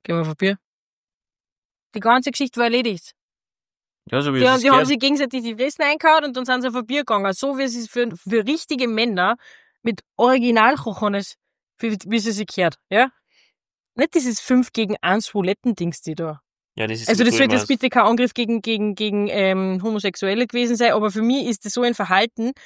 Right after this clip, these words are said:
Speaker 1: fünf, zu fünft gegen eine einzige Person zu gehen, das ist für mich so eins der niedrigsten Dinge, die es gibt.
Speaker 2: Ja, aber das ist einfach heutzutage so. Egal, was du schaust, das ist immer in der Mehrzahl.
Speaker 1: Ja,
Speaker 2: Was
Speaker 1: aber das
Speaker 2: gegen
Speaker 1: ist
Speaker 2: wir haben.
Speaker 1: feig. Das ist einfach nur reine,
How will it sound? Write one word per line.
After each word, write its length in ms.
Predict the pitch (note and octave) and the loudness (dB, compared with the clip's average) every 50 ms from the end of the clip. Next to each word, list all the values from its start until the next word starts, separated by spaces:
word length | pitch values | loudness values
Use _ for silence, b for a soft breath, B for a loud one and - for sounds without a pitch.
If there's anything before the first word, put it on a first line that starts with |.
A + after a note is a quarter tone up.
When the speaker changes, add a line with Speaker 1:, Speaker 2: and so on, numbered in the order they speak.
| b b b b b b b b _ _ _ _ _ | b b b b b b b b _ _ _ _ _
Speaker 1:
fünf, 560 | _ - - C4+ C#4+ D#4+ E4+ - - - - - _ _ _ | _ -2 0 2 2 2 0 -2 -6 -12 -18 -20 _ _ _
zu 120 | - - G#3+ | -12 -10 -6
fünft 420 | - - C4+ D#4+ F4 - - _ | -2 0 2 2 0 0 -4 _
gegen 180 | - A#3+ A3 - - | -6 -6 -6 -4 0
eine 180 | G#3 A#3+ B3 - | 2 4 4 4
einzige 400 | A3 B3 B3+ - C4+ A3 A#3 G#3 | 2 0 0 -2 -4 -6 -4 -4
Person 340 | - G#3+ G3 - G#3 G#3+ | -2 -4 -2 -4 -4 -4
zu 120 | - A3 G3 | -6 -6 -4
gehen, 200 | - G3 G#3 A3 | 0 0 0 0
das 140 | A#3+ G3+ A3 | -2 -4 -6
ist 140 | A3+ G#3 | -6 -6
für 140 | - - A#3+ | -4 -2 -2
mich 220 | A3+ A#3 B3 A#3 - | 0 0 0 -2 -2
so 380 | - B3+ B3 A#3+ A#3+ A3 - - _ _ _ _ _ _ _ _ _ _ _ _ _ | 0 0 2 2 2 0 -2 -4 _ _ _ _ _ _ _ _ _ _ _ _ _
eins 240 | G#3+ A3+ A#3+ - - | 2 2 2 2 2
der 80 | B3 | 2
niedrigsten 580 | A#3+ C4 D4 D4 D4+ - B3+ - - - B3 G#3+ | 2 2 2 2 0 -2 -4 -4 -4 -4 -4 -2
Dinge, 260 | - B3 B3 B3+ A#3+ | 0 0 0 0 0
die 80 | A3 A3 | 0 -2
es 100 | - - | -4 -6
gibt. 320 | - D3+ - - - - _ B B B B B B B B _ | -8 -8 -8 -10 -18 -20 _ B B B B B B B B _
Speaker 2:
Ja, 280 | A2 A2+ A#2+ C3 D3 | 0 2 4 4 6
aber 200 | D3+ C3 A2+ A2+ | 6 6 4 2
das 140 | A2+ A2+ A#2+ | 2 -2 -4
ist 120 | B2+ B2+ C#3+ | -2 0 0
einfach 300 | C3+ B2 A#2+ A2+ A2 - | 0 0 0 -4 -2 0
heutzutage 480 | A#2 G#2 - - G2+ F#2+ F#2+ - - | 0 0 0 0 -2 -2 -2 -2 -4
so. 120 | G2+ G2+ F#2+ | -6 -4 -4
Egal, 240 | F#2+ - F#2 G2+ A#2+ | -2 0 2 2 2
was 140 | C3+ B2+ - - | 2 0 -2 -4
du 80 | A#2+ | -4
schaust, 220 | A#2 A2 G#2+ - - | -2 -2 -2 -4 -6
das 60 | C#2+ | -12
ist 100 | - - | -10 -6
immer 340 | - C#3 C#3+ C3 - - - _ _ _ _ | -4 -2 -2 -2 -2 -4 -8 _ _ _ _
in 120 | - A2 | -6 -4
der 80 | G#2 G#2 | -2 -2
Mehrzahl. 480 | G2+ F2+ G2+ - - - G2+ G2+ - _ _ | 0 -2 -2 -4 -6 -8 -8 -8 -10 _ _
Speaker 1:
Ja, 160 | - F#3+ G#3+ | -2 2 2
Speaker 2:
Was 60 | A3 G#3 | 2 2
Speaker 1:
aber 20 | G#3 | 2
das 40 | G#3+ | 2
Speaker 2:
gegen 120 | G#3+ G#3+ | 2 2
Speaker 1:
ist 40 | - G#2 | 2 2
Speaker 2:
wir 40 | |
haben. 100 | G#2 F3+ | 2 2
Speaker 1:
feig. 320 | E3+ F#3+ A3 A3+ - - - - | 2 2 2 0 -2 -6 -14 -12
Das 160 | - G3+ F#3+ | -10 -8 -6
ist 100 | F#3+ F#3+ | -4 -2
einfach 260 | - - - G3+ G#3 G3+ | 0 0 0 -2 -2 -2
nur 180 | A3 G#3 G3+ | -2 -2 0
reine, 360 | F3+ F3+ F#3+ G#3 G#3+ A3+ G#3+ | 0 0 0 0 0 -2 -4